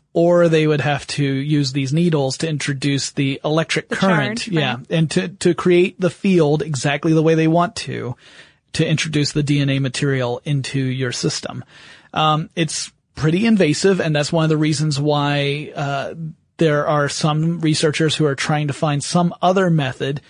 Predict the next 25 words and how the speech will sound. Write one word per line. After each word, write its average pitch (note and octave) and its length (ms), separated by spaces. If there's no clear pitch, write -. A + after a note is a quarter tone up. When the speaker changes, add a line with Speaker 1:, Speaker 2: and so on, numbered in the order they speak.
Speaker 1:
to C#3+ 560
introduce D3 500
gene D#3+ 340
therapy C3+ 380
that's, C#3+ 320
that E3+ 220
wouldn't G3+ 320
be E3 200
as D#3 300
invasive C3+ 540
as C3 180
this B2+ 180
approach. - 480
Speaker 2:
Uh, A3+ 360
right. A#3 260
I A#3+ 80
thi-, - 160
I B3+ 60
think, F#4 240
didn't D4 560
it - 20
have B3+ 140
a C4 60
pretty B3+ 200
bad A3 240